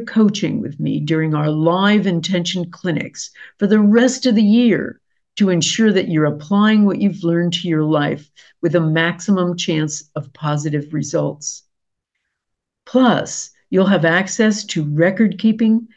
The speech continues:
to keep track of your progress and a special private community page to connect with all the other groups in the masterclass.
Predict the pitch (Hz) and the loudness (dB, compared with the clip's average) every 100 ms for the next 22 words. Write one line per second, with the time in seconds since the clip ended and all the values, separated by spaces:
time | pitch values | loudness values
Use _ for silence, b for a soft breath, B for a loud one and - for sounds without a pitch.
0 | b - 151 180 175 - 180 185 196 233 | b -12 -2 -2 -2 -6 -2 0 0 2
1 | 208 214 - 220 214 214 233 269 285 - | 2 0 2 2 2 2 2 2 -2 -8
2 | - b b b _ - 185 170 - - | -14 b b b _ -4 -2 -2 -2 2
3 | 247 254 254 - _ _ _ - 180 247 | 2 4 2 0 _ _ _ -12 -2 2
4 | 220 233 - - 180 190 214 226 220 214 | 2 0 -4 -4 0 4 4 4 2 2
5 | 214 185 151 - - B B B - 202 | 2 2 0 -4 -10 B B B -4 -4
6 | 196 202 202 202 170 151 - 196 202 220 | 2 2 2 2 0 -2 0 2 4 6
7 | 247 220 208 202 196 165 175 160 156 190 | 4 4 4 4 2 0 0 0 -2 -4
8 | 165 160 156 156 151 156 147 - - - | -2 0 0 0 -2 -6 -10 -8 -8 -10
9 | - - - | -14 -14 -14